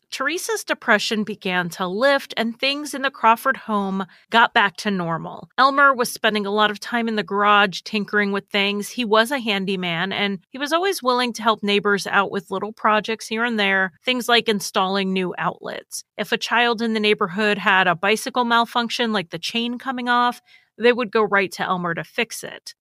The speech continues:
But unlike Teresa, Elmer wasn't exactly friendly. He was pleasant enough, but he avoided most social engagements in the neighborhood. His coworkers, several who had worked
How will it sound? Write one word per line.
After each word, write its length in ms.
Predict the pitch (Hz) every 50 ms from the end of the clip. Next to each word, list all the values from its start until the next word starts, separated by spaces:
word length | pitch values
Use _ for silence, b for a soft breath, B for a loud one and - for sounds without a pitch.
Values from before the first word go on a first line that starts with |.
| _ -
But 140 | - 247 - -
unlike 360 | 247 247 254 262 262 233 _
Teresa, 560 | - - 247 240 262 262 - - 302 277 - - -
Elmer 260 | 302 359 392 415 381
wasn't 320 | 294 277 254 214 - 240
exactly 560 | 214 196 190 226 196 196 _ - 196 190 170 165
friendly. 720 | - - - - - - 233 226 208 185 165 165 - - -
He 220 | - - - 220
was 200 | 214 220 196 - _ _
pleasant 640 | - - - 269 285 320 349 339 330 285 202 - 202
enough, 360 | 196 202 196 196 190 - _ _ - 220 202
but 100 | 262 262
he 100 | 277 277
avoided 380 | 269 220 262 294 339 359 392 320
most 320 | 269 240 240 240 240 -
social 340 | - 247 220 - - 226 214
engagements 720 | 208 196 165 202 190 190 196 170 - - 202 190 175 -
in 120 | 190 175 170
the 60 | 170
neighborhood. 640 | 170 170 180 175 175 160 - 175 - 196 98 - _ _ _ _
His 200 | - - 269 -
coworkers, 720 | - - 247 247 240 247 262 262 - - 269 277 294 - -
several 460 | - - 269 254 - 311 311 311 262
who 140 | 254 285 262
had 180 | 233 208 190
worked 320 | 196 214 214 214 _ -